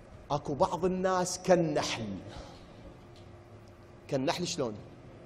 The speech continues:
يستفيد من الخارج ومن الداخل. شلون من الخارج ومن الداخل؟ من الخارج يروح لأفضل الورود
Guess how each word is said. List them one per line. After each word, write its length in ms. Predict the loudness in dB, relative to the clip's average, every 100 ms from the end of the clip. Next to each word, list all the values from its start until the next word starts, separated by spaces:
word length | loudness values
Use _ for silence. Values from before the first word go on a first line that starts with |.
| -18 -18 -18 -18 -20 -20 -20 -20 -20 -20 -20 -2
يستفيد 720 | 6 6 6 2 2 2 2 4
من 160 | 8
الخارج 680 | 8 10 12 12 12 8 2 0 -14 -16 -18 -18 -18 -16 -16 -14 -14 -14 -14 -16 -16 -2
ومن 300 | 2 4 4
الداخل. 440 | 2 2 0 0 -6 -10 -14 -16 -18 -20 -20 -20 -20 -20 -18 -8
شلون 280 | 2 4
من 120 | 6 6
الخارج 400 | 8 8 8 6
ومن 160 | 4
الداخل؟ 380 | 4 2 2 -2 -10 -16 -16 -2
من 180 | 4 6
الخارج 520 | 6 8 8 8 6
يروح 320 | 8 6 6 2
لأفضل 500 | 2 4 6 8 10
الورود 560 | 10 10 10 10 8